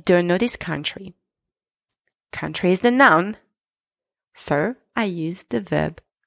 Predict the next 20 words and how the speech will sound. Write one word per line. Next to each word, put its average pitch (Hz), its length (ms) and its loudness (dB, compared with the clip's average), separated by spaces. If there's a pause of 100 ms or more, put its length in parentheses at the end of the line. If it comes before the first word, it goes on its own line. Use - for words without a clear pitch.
connaître. - 560 0 (460)
Je - 140 -2
ne 151 220 -4 (240)
connais 269 280 4
pas 170 220 -4 (640)
ce 185 280 0 (240)
pays. 156 260 -6 (300)
I 170 120 -2 (140)
don't 208 260 0
know 185 240 0 (380)
this 160 340 -8 (180)
country. - 480 -2 (160)
Je - 140 -2
ne 156 180 -2 (220)
connais 254 400 4
pas 165 340 -4 (440)
ce - 340 -4 (260)
pays. - 320 0 (1600)
I 247 200 6
know 196 280 2